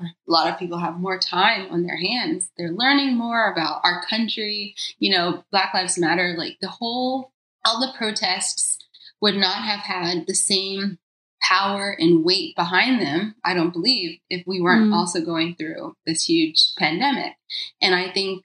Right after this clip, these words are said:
Speaker 1: you know, that's a silver lining because, you know, in our old lives where we were just totally distracted and totally, you know, just so busy and so, so little bandwidth, we weren't taking the time to see these other issues.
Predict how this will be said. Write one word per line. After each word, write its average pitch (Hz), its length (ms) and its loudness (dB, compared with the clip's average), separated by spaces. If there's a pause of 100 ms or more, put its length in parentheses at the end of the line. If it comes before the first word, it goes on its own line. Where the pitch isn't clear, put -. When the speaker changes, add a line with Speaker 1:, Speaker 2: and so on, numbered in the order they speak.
Speaker 1:
you 175 160 4
know, 160 80 2
that's 180 220 0
a 180 80 -2
silver 175 380 -4
lining 165 640 2
because, 160 760 -4 (100)
you 180 120 0
know, 156 260 2 (340)
in 208 160 0
our 196 160 2
old 196 220 0
lives 160 440 0
where 165 140 -2
we 160 80 -2
were 156 80 -4
just - 260 -2
totally 180 220 0
distracted 165 640 0
and 160 260 -2
totally, 170 640 -2 (300)
you 170 200 2
know, 160 100 2
just - 500 -4
so 202 240 0
busy 175 400 2
and 160 200 0 (160)
so, - 400 0
so - 180 0
little 196 320 -4
bandwidth, 180 600 -2 (300)
we 190 200 -4
weren't 180 240 2
taking 175 260 -2
the 160 100 -2
time 165 320 -2
to - 120 -8
see 190 240 -2
these 165 280 4
other 151 180 -6
issues. - 720 -2